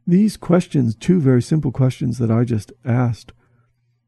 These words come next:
they're so scandalous in our mind. To even hear someone ask that question is scandalous,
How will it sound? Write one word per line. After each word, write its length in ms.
they're 140
so 220
scandalous 960
in 160
our 140
mind. 400
To 80
even 240
hear 260
someone 420
ask 360
that 180
question 360
is 140
scandalous, 800